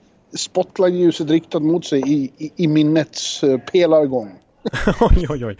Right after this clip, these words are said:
Speaker 2: Ja, det var fint uttryckt.
Speaker 1: Ja,
Speaker 2: Mm.
Speaker 1: de, eh, det är ju de största sekvenserna såklart. Det är ju, eh, det är nästan svårt att sätta ord på hur stort det här yttersta avgörandet är.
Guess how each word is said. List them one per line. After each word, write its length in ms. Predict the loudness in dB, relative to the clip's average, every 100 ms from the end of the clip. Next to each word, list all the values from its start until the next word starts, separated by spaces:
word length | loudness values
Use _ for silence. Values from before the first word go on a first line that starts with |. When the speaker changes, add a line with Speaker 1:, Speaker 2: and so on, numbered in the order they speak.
| -16 -10
Speaker 2:
Ja, 80 | 0
det 60 | 0
var 80 |
fint 260 | 0 -2 -2
uttryckt. 320 | -4 -6 -10 _ -20 -20 -20 _ _
Speaker 1:
Ja, 260 | 0 0 0
Speaker 2:
Mm. 120 | -4
Speaker 1:
de, 240 | -6 0
eh, 520 | 2 2 0 -10 -10 -2
det 100 | 2
är 180 | 2 2
ju 120 | 0
de 200 | -4 -4
största 380 | -4 -6 -2 -2 -2 -8 _ _
sekvenserna 600 | -10 -4 -4 -4 -6 -10
såklart. 400 | -12 -16 -18 -16
Det 80 | -10 -8
är 20 |
ju, 240 | -6 -6 -8
eh, 400 | -12 -10 -10 -10 -16 _ _ -20 -20 _
det 60 |
är 20 | -4
nästan 200 | -2 -4
svårt 380 | -4 -4 -4 -4
att 60 |
sätta 260 | -8 -8 -8
ord 340 | -4 -4 -4
på 320 | -8 -8 -8 -12 _ _ _ -10
hur 80 | -8
stort 420 | -2 0 0 -2
det 80 | -2
här 280 | -2 -2 -6 -14 -20 _ _ _
yttersta 480 | -6 -4 -4 -2 0
avgörandet 680 | 0 0 0 0 -2 -8 -2
är. 160 | 0